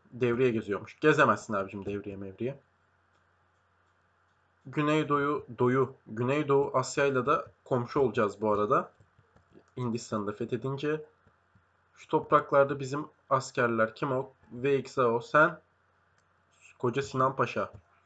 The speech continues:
Bize geçen var mı acaba şöyle? Galiba yok. Güzel. Oraları aldıktan sonra hedefimiz dediğim gibi İtalya olacak.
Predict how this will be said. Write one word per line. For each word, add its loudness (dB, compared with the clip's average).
Bize -4
geçen 0
var 4
mı 0
acaba 0
şöyle? -4
Galiba 2
yok. 0
Güzel. 6
Oraları 6
aldıktan 6
sonra 0
hedefimiz -4
dediğim 0
gibi -2
İtalya 4
olacak. 0